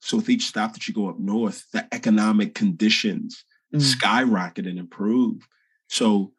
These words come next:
Speaker 1: literally, it's a parable of, yeah, Black and brown people getting off the train before they can take advantage of the economic opportunities of a city that they helped build.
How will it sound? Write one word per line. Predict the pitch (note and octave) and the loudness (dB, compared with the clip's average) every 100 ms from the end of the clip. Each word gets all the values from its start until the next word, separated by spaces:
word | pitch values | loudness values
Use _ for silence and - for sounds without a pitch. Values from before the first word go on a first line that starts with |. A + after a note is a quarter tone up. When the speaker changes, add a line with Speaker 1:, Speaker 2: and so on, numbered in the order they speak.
| _ | _
Speaker 1:
literally, | F2+ A2+ C3+ A#2 G2+ G2+ | 0 2 4 4 2 0
it's | G2+ - | -4 -6
a | G2+ F#2+ F#2 - _ _ _ | -6 -6 -8 -14 _ _ _
parable | - A#2+ E3 C3 F2 D#2+ - | -2 0 2 -2 -6 -10 -12
of, | G2+ F2+ - - | -14 -12 -14 -4
yeah, | D#3+ C3 - _ | -2 -2 -6 _
Black | A2 A2 A2 | -4 -2 -2
and | G2+ | -2
brown | G2+ G2+ | -2 0
people | A2 G#2+ | -2 0
getting | G2 G#2+ G#2+ | 0 0 0
off | G2+ G2+ - | 0 -4 -4
the | G2+ | -8
train | - - G#2+ C3+ G#2 | -8 -2 0 0 0
before | F#2+ G#2 | -4 -6
they | G2+ | -6
can | G2+ G2 F#2 | -6 -8 -8
take | - A2 A2 | -2 0 0
advantage | A#2 - G2 F#2+ G2+ G2+ | -2 -4 -2 0 0 -4
of | |
the | - - | -6 -4
economic | A2 A2 G2 G2 G2 | 0 2 2 0 0
opportunities | G2+ A2+ A#2 - G2+ G2 G2+ G2+ | 0 0 0 4 4 4 4 2
of | |
a | F#2+ | 0
city | - C#3 A2 | 2 6 6
that | F2+ | 4
they | G#2 G2 | 0 0
helped | F#2+ - - | -2 -6 -6
build. | G#2+ F#2+ | -4 -4